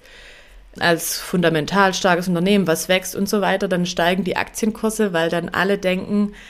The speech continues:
sie müssen jetzt unbedingt da rein investieren und dann steigt natürlich dieser Aktienkurs exorbitant an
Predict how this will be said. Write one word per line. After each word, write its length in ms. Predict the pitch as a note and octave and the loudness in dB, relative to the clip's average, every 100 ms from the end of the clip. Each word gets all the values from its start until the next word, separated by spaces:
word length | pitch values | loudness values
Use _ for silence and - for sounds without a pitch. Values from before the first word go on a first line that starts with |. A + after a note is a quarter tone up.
| - - - - | -20 -20 -20 -4
sie 160 | G#3 | 2
müssen 300 | G3+ G3+ A3 | 2 4 2
jetzt 240 | F3+ E3+ - | 2 0 0
unbedingt 840 | G#3 A3 - - E3+ F3+ G#3 A3+ | 0 -2 -6 -4 0 2 4 4
da 120 | D3+ | 2
rein 280 | C#3 D3 G#3 | 2 2 2
investieren 960 | G#3 E3 D#3 - - F#3 G3 B3 C4+ C4 | 0 0 0 -2 -2 2 4 4 2 0
und 320 | - F3+ F3 | -2 -2 0
dann 300 | F3+ G3 - | 0 0 -2
steigt 420 | - - F#3+ G3+ G#3+ | -6 -2 -2 0 -2
natürlich 420 | G3+ F#3+ F#3 F3+ | -2 -2 -4 -4
dieser 320 | F#3+ F3+ - | -4 -4 -6
Aktienkurs 1080 | - - G#3+ G3 F3+ F#3+ G3 G3+ - - - - - - - - | -8 -4 -4 -2 -4 0 2 2 -4 -6 -12 -20 -20 -20 -20 -2
exorbitant 880 | G3+ - F#3 F#3 F3+ F3+ F3 F3+ - | -2 2 2 2 0 0 0 -2 -2
an 580 | E3+ G#3+ A#3+ A#3+ A#3+ | 2 4 4 2 0